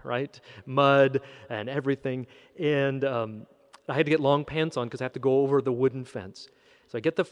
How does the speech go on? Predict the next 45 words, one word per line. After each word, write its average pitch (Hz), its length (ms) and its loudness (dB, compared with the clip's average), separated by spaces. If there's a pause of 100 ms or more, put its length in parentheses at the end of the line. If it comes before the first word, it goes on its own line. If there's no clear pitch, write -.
I - 80 -4
get 160 140 0
the, 175 160 -4 (220)
the 156 120 0
ladder, 156 360 2 (180)
I 131 80 -6
get 160 220 2
up 160 140 0
over 156 200 4
there 151 400 2
and 131 140 -8
precariously 170 720 -4
kind 160 180 -4
of 135 80 -14
climb 156 400 -2
down 151 280 2
her 151 140 0
side 147 320 -2
of 135 80 0
the 127 80 0
fence 151 460 -6
and 143 160 -6
over 143 200 0
rocks 147 440 -6
and 143 100 -6
everything. 135 320 -4 (300)
And 240 100 -2
I 214 60 2
get 165 140 6
over, 156 200 10
then 147 160 4
I 139 100 0
turn 127 380 -4
off 107 280 -8 (180)
the 110 140 -8
faucet - 1040 -16 (1400)
and 131 360 -4 (260)
was 135 160 -2
able 123 180 0
to 120 80 -6
climb 113 280 -4
back 110 240 -6
over 107 160 -8
the 107 100 -12
fence - 480 -16